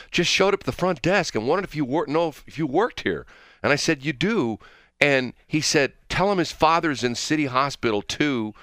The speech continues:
or whichever the one was in South City. It's closed for a long time. "And wants to see him."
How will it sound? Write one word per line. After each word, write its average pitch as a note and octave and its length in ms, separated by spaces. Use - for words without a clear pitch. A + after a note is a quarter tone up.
or F2+ 80
whichever G2+ 300
the F2 60
one E2 200
was D#2 160
in D#2 80
South D2 280
City. C2+ 200
It's B1 100
closed D#2+ 340
for B1+ 100
a - 20
long A#1+ 160
time. G#1+ 240
"And D#3 160
wants F#3 260
to D3 100
see G3 300
him." C#2+ 240